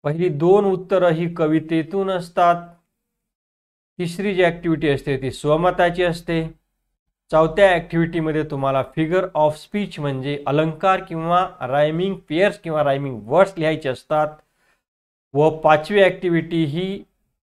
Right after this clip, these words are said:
कविता तयार करण्याची असते. दोन कविता तुम्हाला, दोन ओळीची,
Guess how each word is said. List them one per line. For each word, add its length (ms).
कविता 460
तयार 240
करण्याची 500
असते. 300
दोन 320
कविता 400
तुम्हाला, 400
दोन 460
ओळीची, 920